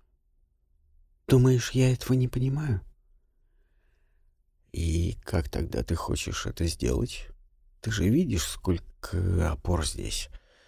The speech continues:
Нагрузка рассчитана. Ты не хочешь менять макет, но в том виде, в котором есть сейчас, здание просто сложится».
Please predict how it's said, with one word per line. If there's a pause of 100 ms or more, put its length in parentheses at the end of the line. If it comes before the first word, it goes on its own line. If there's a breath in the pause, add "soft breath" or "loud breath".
(280 soft breath)
Нагрузка
рассчитана. (640 soft breath)
Ты
не
хочешь
менять
макет,
но
в
том
виде,
в
котором
есть
сейчас, (420 loud breath)
здание
просто
сложится».